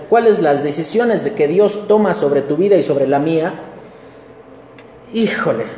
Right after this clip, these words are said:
no son las cosas más agradables.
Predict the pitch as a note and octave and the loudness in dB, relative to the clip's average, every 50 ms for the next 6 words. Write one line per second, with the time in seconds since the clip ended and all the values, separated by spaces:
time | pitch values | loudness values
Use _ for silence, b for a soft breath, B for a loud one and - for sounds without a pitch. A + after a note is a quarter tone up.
0 | - A#2+ C3 E3 G#3+ C4 C#4 C4+ C4 C4 - - - A#3+ B3+ C4 C4+ C4+ B3+ A3+ | -10 -6 -2 2 4 4 6 4 4 4 2 2 4 4 4 4 4 4 4 4
1 | G3+ F3+ E3+ - - G#3+ A3 - A3 F#3 - F3 F#3+ G3 G3+ - G#3 F3 D#3+ D3+ | 4 2 0 0 0 0 2 2 2 0 0 0 0 0 2 2 2 2 2 2
2 | C#3+ C#3 D3 C3+ A#2+ A2 A#2 - - - - - - - | 2 2 2 0 0 -2 -6 -10 -12 -12 -12 -12 -12 -16